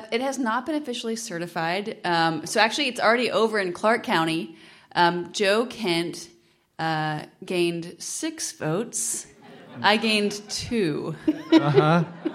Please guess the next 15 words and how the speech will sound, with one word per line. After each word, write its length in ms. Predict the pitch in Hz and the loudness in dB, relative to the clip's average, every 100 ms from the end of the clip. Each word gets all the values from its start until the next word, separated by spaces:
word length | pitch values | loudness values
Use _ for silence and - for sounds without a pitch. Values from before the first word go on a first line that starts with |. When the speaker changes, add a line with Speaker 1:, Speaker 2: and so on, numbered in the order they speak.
| - - 220 277 - | -8 -14 -14 -16 -20
Speaker 1:
So 460 | - - 165 147 147 | -20 -8 -4 -2 -2
we're 340 | 160 151 151 151 _ - | -2 -4 -4 -8 _ -18
shaking 380 | - 170 165 170 | -8 -6 -4 -4
in 100 | 156 | -4
our 100 | 151 | -4
boots. 500 | 151 151 - - 143 | -4 -6 -8 -8 2
Speaker 2:
Yeah, 600 | 151 151 160 139 117 - - 131 | 6 8 10 8 4 -4 -8 -2
yeah. 360 | 139 147 117 - - - - - - - | 2 2 0 -6 -20 -20 -20 -20 -20 -4
Okay, 420 | 156 165 180 151 | -4 4 6 8
w-, 460 | 156 - 180 151 - - 143 - - | 6 -2 -10 -10 -10 -16 -20 -20 -2
when 240 | 147 175 | 2 4
I 280 | 175 185 220 | 4 6 6
was 220 | 208 175 | 6 4
planning 800 | - 180 175 175 147 123 117 - | 0 0 2 2 2 0 -4 -8
this 380 | 135 139 - - | -6 -4 -4 -8